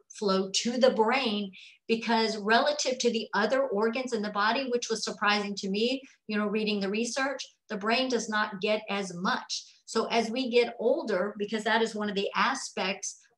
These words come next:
of one of the hundred types of dementia, is a lack of blood. And we need that to bathe those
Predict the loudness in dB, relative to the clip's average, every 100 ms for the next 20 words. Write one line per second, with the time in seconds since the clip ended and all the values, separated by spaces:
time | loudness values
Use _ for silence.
0 | 0 2 2 0 2 2 0 0 0 -2
1 | -4 -4 -4 -6 -4 -2 0 -2 -2 -6
2 | -10 0 2 2 -4 -6 -4 -2 -2 -2
3 | -4 -6 _ _ _ -2 -2 0 -4 -4
4 | 0 2 4 0 -4 _ -10 0 4 4
5 | 2 -2 -6 -2 -2 -4 0 2 4 2
6 | -2 -4 -2 0 2 0 -2 -4 -4 -6
7 | -6 0 2 2 -2 -4 _ _ -2 -2
8 | -4